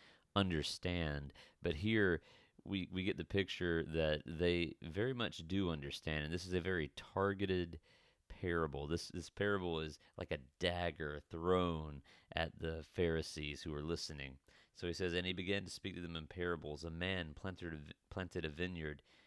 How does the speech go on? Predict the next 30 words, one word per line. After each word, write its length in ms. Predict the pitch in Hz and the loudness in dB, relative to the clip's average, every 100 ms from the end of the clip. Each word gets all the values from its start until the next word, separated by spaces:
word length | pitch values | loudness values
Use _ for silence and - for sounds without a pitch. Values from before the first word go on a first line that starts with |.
| _ | _
and 140 | - 80 | -12 -6
put 140 | 104 | -4
up 100 | 90 | -2
a 80 | - | -4
fence 360 | - 104 98 - | -6 -6 -6 -6
around 320 | 78 76 71 | -4 -4 -6
it 120 | 73 - - | -12 -16 -14
and 120 | 85 | -2
dug 160 | 90 80 | 0 0
a 80 | 78 | -2
pit 320 | - 101 - - | 0 0 0 -6
for 80 | 85 | -6
the 100 | 80 | -4
winepress 680 | 85 92 82 - 80 73 | -2 -4 -4 -4 -4 -4
and 100 | 82 | -6
built 240 | 82 110 - | -6 -6 -8
a 40 | |
tower 520 | - 95 87 90 85 | -12 -2 0 0 0
and 180 | 78 82 | -2 -4
leased 380 | 85 110 - - | -2 -2 -4 -6
it 80 | 113 - | -8 -10
to 260 | - 95 87 | -10 -8 -8
the 80 | 85 | -10
ten-, 300 | - 101 90 - - | -8 -6 -6 -10 -10
tenants 520 | 101 78 - - - _ _ _ _ _ _ _ _ _ - | -6 -6 -10 -20 -20 _ _ _ _ _ _ _ _ _ -12
and 140 | 85 85 | -8 -4
went 220 | 90 - _ _ - | -4 -6 _ _ -14
into 280 | 92 87 82 | -8 -6 -4
another 260 | 80 78 | -4 -4
country. 580 | 76 87 82 - 76 73 | -4 -4 -4 -6 -10 -10